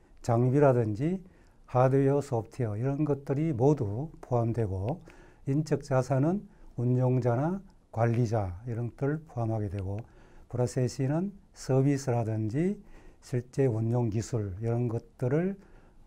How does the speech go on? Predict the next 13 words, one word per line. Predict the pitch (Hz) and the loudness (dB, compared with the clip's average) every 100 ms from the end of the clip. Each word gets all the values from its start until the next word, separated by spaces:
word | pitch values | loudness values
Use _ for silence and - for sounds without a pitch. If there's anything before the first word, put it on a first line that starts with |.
| - | -16
어, | 117 107 104 95 - - - | -8 -6 -6 -10 -20 -20 -8
운용 | 117 117 120 120 | -4 -2 0 -2
절차로 | 127 127 - 147 135 165 170 - - - - | -2 -4 -4 -4 -2 -2 -6 -16 -20 -20 -20
포함을 | - 120 113 110 | -4 -2 0 -2
할 | 92 107 | -4 -6
수가 | - 104 95 | -6 -6 -6
있겠습니다. | - 95 98 92 85 85 - - _ _ - - _ | -6 -10 -8 -8 -8 -10 -16 -20 _ _ -20 -20 _
자, | 127 120 | 2 4
이와 | 139 165 | 6 6
같이 | 190 190 - 185 180 | 4 2 2 2 2
시스템이 | - 190 - 160 160 185 196 - | 2 0 4 6 6 4 0 -4
구성 | 131 160 156 | -2 2 4
요소를 | 170 180 180 156 185 202 202 | 4 4 4 4 4 2 -2